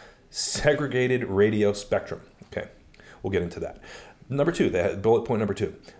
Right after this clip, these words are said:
the compatibility, interoperability, and implementation of technology should maintain civil and human rights protections. Okay. Number three, adopt model policies and best practices for technology based on community engagement that increases trust and access. Now, what does all of that mumbo jumbo really mean?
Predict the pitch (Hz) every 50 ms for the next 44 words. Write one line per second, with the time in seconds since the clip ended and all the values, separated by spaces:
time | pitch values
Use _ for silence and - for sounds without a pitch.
0 | - - - - - 110 98 - - 165 190 175 - 131 139 131 131 131 131 -
1 | 147 - - 156 147 139 139 139 131 123 107 95 98 95 95 95 98 95 85 101
2 | 98 107 104 127 147 170 175 185 170 156 - - 127 117 117 120 107 - - 123
3 | - 101 98 95 98 92 - 101 92 - - 101 95 98 98 101 101 - 117 113
4 | 110 113 110 - - - 131 135 151 143 143 139 113 107 98 90 95 101 120 117
5 | - - - 170 196 - - - 147 - 220 208 - - - - - - - -
6 | - - - - - - - - - - - - - - - - - _ - -
7 | - - - - - - - - - - - - - - - - - 101 98 -
8 | 107 123 147 - - - - 104 98 90 90 113 170 185 - - 107 101 98 -
9 | - 107 107 107 107 - 104 143 156 165 170 170 - 120 92 90 - - 98 -
10 | - 98 - - - 95 - - 107 - 104 110 131 156 170 165 170 175 135 104
11 | 202 107 208 - - 110 95 85 - - 95 90 92 117 160 175 196 175 185 180
12 | 180 160 110 - 98 101 - - 110 101 - - 95 98 95 101 - 127 151 160
13 | - - 127 123 - 123 117 113 - - - - 98 95 - - - - - 104
14 | 101 104 - 98 92 95 - - - - - - - - - - 104 92 92 98
15 | 123 170 214 233 226 - 147 107 - - - 113 117 120 123 104 95 110 101 101
16 | 98 95 95 98 95 95 95 95 92 - - 85 85 87 85 85 85 82 82 85
17 | 82 78 80 82 82 98 139 135 110 87 73 -